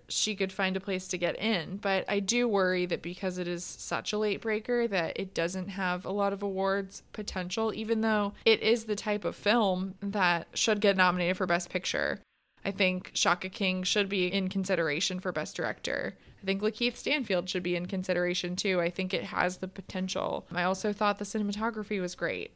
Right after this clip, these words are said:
The score, like, there are definitely really great elements to the film, but I'm worried that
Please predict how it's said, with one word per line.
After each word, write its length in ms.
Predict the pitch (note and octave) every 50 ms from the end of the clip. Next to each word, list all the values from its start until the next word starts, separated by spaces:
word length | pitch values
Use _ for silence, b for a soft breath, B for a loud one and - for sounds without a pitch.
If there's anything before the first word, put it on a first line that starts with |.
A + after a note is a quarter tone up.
| -
The 140 | - F#3+ F#3+
score, 560 | - - - C#4 C4+ A#3+ F#3+ E3 B2+ A#2+ G3+ G#3+
like, 220 | - F#3 - - -
there 180 | A3 A3 A3 G#3+
are 40 |
definitely 800 | G#3+ G#3 G#3+ G#3+ - B3 A#3+ A#3 G3 G3+ G3+ G3 F#3 F#3 F#3 - - -
really 360 | F#3 G3 A#3 B3 A#3+ A#3+ A3+
great 340 | G3 F3+ F#3 F#3 F#3+ G3 -
elements 720 | - F3+ F3+ F3+ F3 F#3 F#3+ G3 G3 F#3+ - - - - B B B B -
to 180 | - - G#3+ G#3
the 120 | F#3+ G3 F#3+
film, 500 | - - F3 F3 F3 F3+ G3 G#3+ G#3+ G3+ -
but 280 | F#3 E3+ D#3+ D#3 - - -
I'm 340 | - F#3+ F#3+ F#3+ F#3 F#3 F#3
worried 580 | F3+ F#3 F#3+ F#3 F3+ F3+ F3+ E3+ E3+ F3 F#3 F#3
that 360 | G3 F3 E3+ E3+ E3 - -